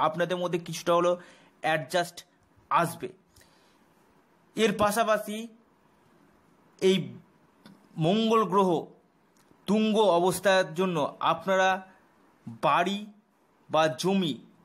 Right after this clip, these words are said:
ক্রয় করার একটা সম্ভাবনা এ মাসে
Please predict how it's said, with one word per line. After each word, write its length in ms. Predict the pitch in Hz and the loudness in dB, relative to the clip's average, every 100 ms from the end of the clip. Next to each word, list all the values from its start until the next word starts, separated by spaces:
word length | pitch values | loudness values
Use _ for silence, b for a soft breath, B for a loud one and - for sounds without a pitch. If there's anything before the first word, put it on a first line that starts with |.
| _ _ _ _ _ - | _ _ _ _ _ -4
ক্রয় 260 | 160 175 170 160 | 0 0 0 -2
করার 240 | 180 180 - 160 | 0 0 -2 -8
একটা 260 | 156 - 175 170 - - - - | -6 -2 0 -2 -6 -16 -12 -4
সম্ভাবনা 640 | 165 180 175 175 175 175 175 - _ _ - | -2 0 0 2 2 0 -2 -8 _ _ -4
এ 100 | 160 | 0
মাসে 360 | 160 160 175 | 0 0 0